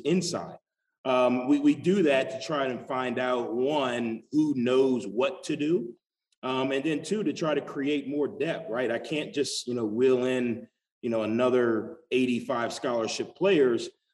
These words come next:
but we also gotta be prepared as the year goes on. Just because a guy's listed as the number two on the depth chart doesn't mean he's the next best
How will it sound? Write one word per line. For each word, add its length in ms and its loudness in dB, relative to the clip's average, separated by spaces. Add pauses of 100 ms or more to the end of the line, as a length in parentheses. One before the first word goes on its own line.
(160)
but 300 4
we 140 4
also 340 2
gotta 200 -2
be 120 -4
prepared 560 0
as 160 -2
the 80 0
year 240 6
goes 320 2
on. 440 -4
Just 200 -4
because 220 0
a 40 4
guy's 300 2
listed 340 0
as 200 -2
the 100 -2
number 400 -2
two 540 4 (120)
on 100 -2
the 120 -2
depth 360 0
chart 300 -2 (460)
doesn't 280 2
mean 220 2
he's 240 -2
the 100 -2
next 460 -2
best 340 0